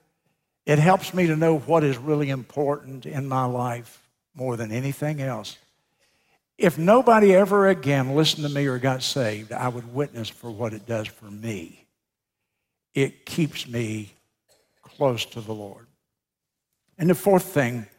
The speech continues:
disciples do is they serve. They serve through their local church. And here again, you see, Christianity is being pushed out today.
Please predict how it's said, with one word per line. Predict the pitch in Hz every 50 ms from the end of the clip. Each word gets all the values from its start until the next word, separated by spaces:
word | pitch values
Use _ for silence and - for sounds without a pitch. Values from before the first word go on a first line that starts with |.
| _ _ -
disciples | 131 120 - 139 127 117 113 - 120 113 101
do | 107 131 127 117
is | 117 98
they | 123 120
serve. | 110 - - - 147 135 113 104 95 85 85 92 - _ _ _ _ _ _ _ _ _ _ _ _ _ _ -
They | 120 123
serve | 117 - - 139 135 127 120 104
through | - - 120 113
their | 120 117 110
local | 110 113 117 117 - 117
church. | 117 - - 117 101 90 - - - - - _ _ _ _ _ _ _ _ _ _ _ _ _ _ _ _ _ _ _ _ _ _ _ _ _ _ _ _ _ _ _ _ _ _ _ _ _ _ _ _ -
And | 170 165 156
here | 151 196 233 240 233
again, | 240 214 185 208 208 185 151 135 135
you | 139 131
see, | - - 156 156
Christianity | 143 - - - - 185 180 - - 185 175 175 170 160 151 143 143 139
is | 135 131
being | 131 156 143 131 127 113
pushed | - - - 226 208 - - -
out | 190 190 175 143 123 120 - -
today. | - 117 110 113 113 107 104 104 101 101